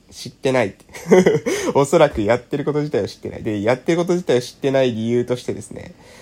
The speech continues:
えー、それはなぜ、えー、そんな、そんな事態になっているのかというと、そもそも、えー、読み聞かせ教室がありますよという、えー、張り紙をですね、ゼントキアンにしたのが、えー、金曜日の、えー、夕方にしたので、多分金曜日の夕方にしてですね、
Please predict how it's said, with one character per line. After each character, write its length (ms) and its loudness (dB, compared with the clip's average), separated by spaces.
え 40 -6
ー、 40 -6
そ 140 -2
れ 80 2
は 80 2
な 140 0
ぜ、 320 -8
え 140 -4
ー、 40 -6
そ 140 -10
ん 300 -6
な、 100 -10
そ 160 -6
ん 60 -2
な 100 -2
事 80 -12
態 140 -2
に 60 -8
な 80 -8
っ 20 -16
て 100 -8
い 40 -4
る 40 -12
の 60 -10
か 100 -8
と 80 -14
い 80 -14
う 20 -14
と、 240 -18
そ 160 -10
も 100 -6
そ 120 -6
も、 260 2
え 100 -2
ー、 20 0
読 160 -2
み 100 -6
聞 160 -20
か 140 0
せ 400 -2
教 160 -6
室 160 -12
が 100 -4
あ 60 -4
り 100 -6
ま 100 -4
す 160 -12
よ 220 -12
と 60 -12
い 180 -10
う、 100 -14
え 140 0
ー、 40 0
張 120 0
り 100 -2
紙 240 2
を 60 0
で 100 -6
す 100 -14
ね、 100 -8
ゼ 140 -4
ン 60 -4
ト 100 -4
キ 160 -4
ア 20 -2
ン 80 -8
に 60 -10
し 100 -14
た 80 -8
の 140 -8
が、 240 -10
え 720 -16
ー、 20 -20
金 260 -4
曜 180 4
日 140 -6
の、 200 -16
え 280 -12
ー、 140 -18
夕 180 0
方 220 2
に 100 0
し 80 -8
た 80 -8
の 120 -12
で、 80 -20
多 100 -8
分 80 -10
金 200 -6
曜 120 2
日 80 -4
の 60 -6
夕 240 -2
方 180 2
に 100 0
し 80 -12
て 80 -20
で 100 -20
す 100 -16
ね、 180 -14